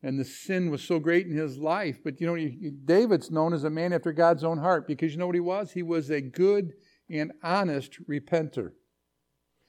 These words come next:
So many times people say, "Well, I, I, you know, I confessed that before, and I asked God to forgive me before, and I've done real well, and all of a sudden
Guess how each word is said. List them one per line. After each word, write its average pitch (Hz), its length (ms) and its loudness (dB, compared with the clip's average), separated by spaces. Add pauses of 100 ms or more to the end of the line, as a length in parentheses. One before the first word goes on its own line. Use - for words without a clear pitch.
(280)
So - 160 0
many 185 100 2
times 175 340 -2
people 190 340 -2
say, 185 180 2
"Well, 170 240 4
I, 165 100 4
I, 180 140 -4
you 185 160 -4
know, 185 120 -2
I 175 80 -2
confessed 180 500 0
that 180 200 -2
before, 175 640 0
and 160 100 0
I 170 100 2
asked 185 220 0
God 175 200 2
to 165 80 -6
forgive 180 340 0
me 185 100 -4
before, 170 540 0 (320)
and 180 80 0
I've 180 120 2
done 185 200 4
real 185 180 6
well, 190 300 6
and 170 80 0
all 175 80 4
of 165 80 0
a 165 60 0
sudden 180 560 -2